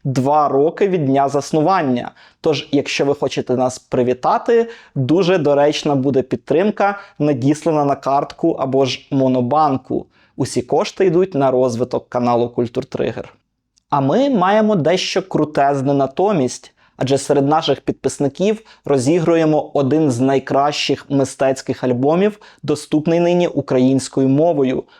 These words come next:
фундаментальну історію мистецтва Стіва Фартінга від видавництва Віват. Майже шістсот сторінок, великий формат та повноколірний друк,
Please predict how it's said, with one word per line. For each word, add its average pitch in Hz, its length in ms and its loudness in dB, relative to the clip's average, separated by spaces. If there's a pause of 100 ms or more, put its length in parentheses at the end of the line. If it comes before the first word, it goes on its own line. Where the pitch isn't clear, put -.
фундаментальну 139 1120 2
історію 139 680 0
мистецтва 139 920 -2
Стіва 131 440 -2
Фартінга 131 640 -4 (340)
від 151 140 0
видавництва 131 640 0
Віват. 127 460 0 (280)
Майже 170 440 2
шістсот 165 480 -2
сторінок, 139 680 0 (220)
великий 147 380 2
формат 139 580 0 (100)
та 127 100 -2
повноколірний 139 800 0
друк, 135 440 0